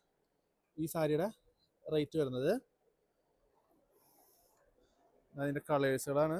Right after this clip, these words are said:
നേവി ബ്ലൂ, അതുപോലെ തന്നെ നല്ലൊരു വൈൻ കളർ ഉണ്ട്, ആ, മെറൂണിഷ് ഉണ്ട്, പിന്നെ നല്ലൊരു ഗ്രീൻ വന്നിട്ടുണ്ട്. അങ്ങനെ ഇത്രയും കളേഴ്സാണ് അതിൽ വന്നിരിക്കുന്നത്. എല്ലാത്തിൻ്റെ ഒരു രണ്ട്, ആ,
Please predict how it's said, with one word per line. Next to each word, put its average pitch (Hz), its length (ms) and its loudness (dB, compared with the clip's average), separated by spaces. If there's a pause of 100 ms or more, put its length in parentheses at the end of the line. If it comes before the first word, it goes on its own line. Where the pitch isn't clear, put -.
(300)
നേവി 143 300 -2
ബ്ലൂ, 147 140 4 (480)
അതുപോലെ 143 280 0
തന്നെ 143 160 0 (100)
നല്ലൊരു 147 300 2
വൈൻ 139 320 2
കളർ 147 240 4
ഉണ്ട്, 147 180 0 (840)
ആ, 147 220 2
മെറൂണിഷ് 143 560 0
ഉണ്ട്, 147 220 2 (680)
പിന്നെ 151 240 -2
നല്ലൊരു 151 320 2
ഗ്രീൻ 147 240 0 (100)
വന്നിട്ടുണ്ട്. 143 440 2 (880)
അങ്ങനെ 170 220 -4
ഇത്രയും 175 320 2
കളേഴ്സാണ് 180 480 8 (100)
അതിൽ 170 180 8
വന്നിരിക്കുന്നത്. 147 460 2
എല്ലാത്തിൻ്റെ 151 380 2
ഒരു 156 120 -2
രണ്ട്, 156 180 -2 (320)
ആ, 160 40 -4